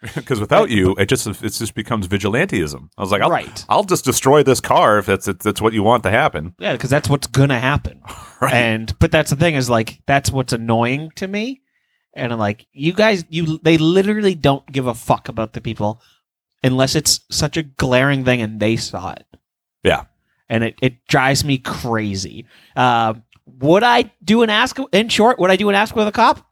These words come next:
Speaker 2: Uh, 'cause I would be like, "You fucking suck." And I have a feeling I don't know how fucking amicable I would be. Uh, uh, you per-, if, in what you're saying, if this person's just so nice and it does make sense, it's, you know,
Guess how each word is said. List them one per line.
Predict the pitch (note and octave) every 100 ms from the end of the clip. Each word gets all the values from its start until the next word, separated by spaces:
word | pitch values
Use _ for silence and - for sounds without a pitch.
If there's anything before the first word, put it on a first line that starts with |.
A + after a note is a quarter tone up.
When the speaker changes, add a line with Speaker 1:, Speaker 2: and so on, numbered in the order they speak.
| _ _
Speaker 2:
Uh, | F#4 F4+ E4 D4+ C#4+ C#4 C#4 C4 A#3+
'cause | A3 G#3
I |
would | G3+
be | G3+
like, | G3+
"You | C4 D#4+
fucking | - C#4+ D4 D#4+ B3+
suck." | - C4 D4 - - - _ _ _ -
And | F3
I | E3+
have | F3+ F#3+
a | G#3
feeling | G#3+ G#3 F#3
I | D3+
don't | C#3+ D3+ E3+
know | D#3+
how | D#3+ D3+ D3
fucking | D3 D3+ D3 D#3 D3 D3+ _ _ _ -
amicable | A3+ E4 - A2+
I | G#2 G#2
would | A2
be. | F#2 F#2+
Uh, | - D3+ _ _ _ - - - -
uh, |
you | G3 G3+
per-, | A#3 G#3+
if, | - F3+ F3+
in | E3 D#3 D3+
what | D3+
you're | D3
saying, | C#3+
if | B2
this | B2+
person's | D3+ C3 B2
just | A2 - -
so | - B2+
nice | A#2 G#2+ B2 B2+
and | G#2+
it | G2+
does | A2+
make | G#2+ G#2
sense, | - A2+ C#3 -
it's, | G#2+ -
you | D#3
know, | G2 -